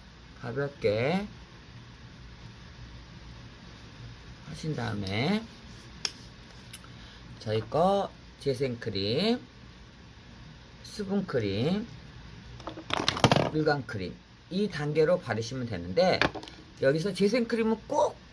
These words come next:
많이 발라주세요. 왜 그러냐면 저희 재생크림의 마도카셀에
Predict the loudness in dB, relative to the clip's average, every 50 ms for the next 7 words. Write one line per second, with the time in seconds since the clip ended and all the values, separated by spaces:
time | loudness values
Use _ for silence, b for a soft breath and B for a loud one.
0 | -16 -8 0 4 4 6 6 6 4 2 2 0 2 2 2 0 -2 -6 -8 -8
1 | -6 -8 -8 -8 -10 -16 -18 -10 -6 -4 -4 -2 0 -2 0 0 0 0 0 0
2 | 0 0 0 0 2 2 2 2 -2 -2 -2 -2 -4 -4 -4 -2 -2 0 0 0
3 | 0 2 4 4 4 6 4 2 2 0 -4 -4 -2 -2 -2 -2 0 0 -2 0
4 | 2 2 2 2 0